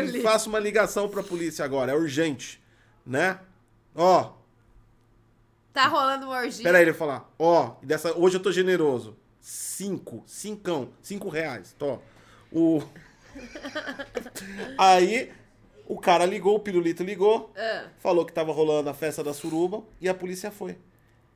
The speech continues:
Speaker 1: Ah.
Speaker 2: E aí, quando a polícia chegou lá, tava a mulher dele. E ele
Speaker 1: Ah.
Speaker 2: já sabia disso.
Speaker 1: Ah, ele já sabia?
Speaker 2: Lógico, eu não tô
Speaker 1: Já
Speaker 2: falando, tô, tô
Speaker 1: tinha
Speaker 2: narrando
Speaker 1: toda
Speaker 2: toda a história.
Speaker 1: Ah, tá.
Speaker 2: É, ele mandou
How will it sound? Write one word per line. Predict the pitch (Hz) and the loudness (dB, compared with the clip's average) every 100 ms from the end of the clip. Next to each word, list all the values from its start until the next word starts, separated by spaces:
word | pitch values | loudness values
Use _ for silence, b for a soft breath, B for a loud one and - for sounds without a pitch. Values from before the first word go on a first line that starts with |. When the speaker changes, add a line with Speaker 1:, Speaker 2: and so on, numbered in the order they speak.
| - | -10
Speaker 1:
Ah. | 226 202 143 143 | -6 -6 -6 2
Speaker 2:
E | |
aí, | 160 180 | 4 4
quando | 180 247 269 | 2 0 0
a | |
polícia | 233 208 | -2 -6
chegou | 190 190 175 | -6 -2 0
lá, | 165 175 | 0 -2
tava | 185 185 | -4 -4
a | |
mulher | 190 196 196 | -6 -6 -2
dele. | 170 131 | -2 -2
E | 131 | -4
ele | 233 | 0
Speaker 1:
Ah. | |
Speaker 2:
já | 226 | 0
sabia | 220 269 208 285 | 0 -4 -2 -4
disso. | 120 113 233 | -4 -6 0
Speaker 1:
Ah, | 349 | 0
ele | 330 247 | 0 -4
já | 302 | -6
sabia? | 381 453 254 254 370 381 | -2 -2 -2 -6 -2 2
Speaker 2:
Lógico, | 415 202 214 - | 4 4 4 0
eu | 226 | -10
não | |
tô | 302 277 | -6 -4
Speaker 1:
Já | |
Speaker 2:
falando, | 302 311 320 | 2 4 4
tô, | 254 | 2
tô | 247 | 2
Speaker 1:
tinha | 277 | 2
Speaker 2:
narrando | 262 330 | 2 2
Speaker 1:
toda | |
Speaker 2:
toda | 269 | 0
a | 262 | -2
história. | - 233 185 190 254 | 0 2 2 2 4
Speaker 1:
Ah, | 269 285 | 6 4
tá. | - 220 180 | 4 0 0
Speaker 2:
É, | 160 | 8
ele | 233 427 | 8 8
mandou | 330 208 156 156 147 117 - | 4 2 2 2 2 2 -10